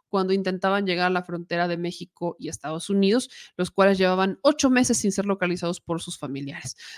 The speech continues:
Meses después, en dos mil once, de ese mismo municipio fueron encontradas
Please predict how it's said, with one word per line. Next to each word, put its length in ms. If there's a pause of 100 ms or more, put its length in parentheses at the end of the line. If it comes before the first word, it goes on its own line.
(120)
Meses 480
después, 720
en 140
dos 180
mil 160
once, 460
de 180
ese 160
mismo 200
municipio 440
fueron 260
encontradas 720